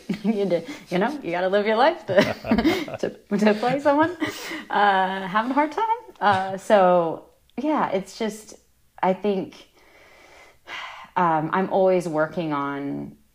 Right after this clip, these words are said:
being kinder to myself and having faith and, and trusting the process. And that's, <laughs> Buck Herron came to see me in,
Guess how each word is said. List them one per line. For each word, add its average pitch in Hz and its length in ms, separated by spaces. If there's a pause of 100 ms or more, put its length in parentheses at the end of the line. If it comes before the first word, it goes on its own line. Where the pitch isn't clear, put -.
(120)
being 160 280
kinder 156 440
to 170 160
myself 160 520
and 143 280
having 143 640 (720)
faith 147 520
and, 135 400
and 139 180
trusting 139 540
the 139 80
process. - 520
And 196 120
that's, 226 260
<laughs> - 340
Buck 196 200
Herron 190 320
came 170 240
to 165 60
see 170 220
me 151 200
in, 147 420